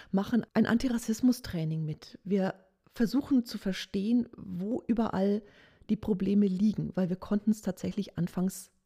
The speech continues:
alle nicht richtig lesen. Nach diesem Antirassismus-Workshop war schon eine gewisse Sensibilisierung bei uns im Team und dann haben wir wissenschaftlich weiter geforscht und haben unsere gesamten neunzigtausend Objekte durchgeforstet und geguckt, was ist denn da eigentlich alles an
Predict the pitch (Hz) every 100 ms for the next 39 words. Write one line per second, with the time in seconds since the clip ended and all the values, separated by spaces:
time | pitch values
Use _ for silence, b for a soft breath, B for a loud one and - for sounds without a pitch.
0 | _ 165 170 185 196 - 180 - - 160
1 | - 165 - 156 156 - 156 - B B
2 | B 214 - 294 - - 247 220 214 330
3 | 294 277 190 233 - 233 190 208 233 220
4 | 214 208 220 226 214 202 190 180 170 202
5 | 330 320 262 247 247 - 247 254 262 B
6 | B 220 233 294 277 254 247 175 233 240
7 | 180 165 175 - 165 156 156 - - 185
8 | - - 208 220 233 - 233 233 202 208
9 | 247 - 254 202 254 - 285 - - 233
10 | 226 208 196 - 185 220 - 226 - 190
11 | - 226 B B B - 214 233 - 233
12 | - - - - 285 - 240 190 - 180
13 | 190 196 - 175 185 - 180 180